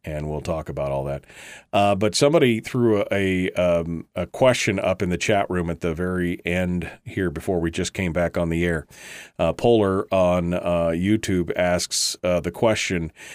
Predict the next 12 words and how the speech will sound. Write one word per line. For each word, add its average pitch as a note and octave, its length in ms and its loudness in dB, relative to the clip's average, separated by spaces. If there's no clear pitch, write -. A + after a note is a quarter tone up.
"In G#2 140 2
the G#2+ 80 4
race C#3 240 4
for A2 120 0
Congress B2 440 2
right E2 180 0
now, D#2 240 -4
if F2 200 -4
all B2 280 6
of A#2 100 2
Nick's A2 280 0
votes F#2 340 0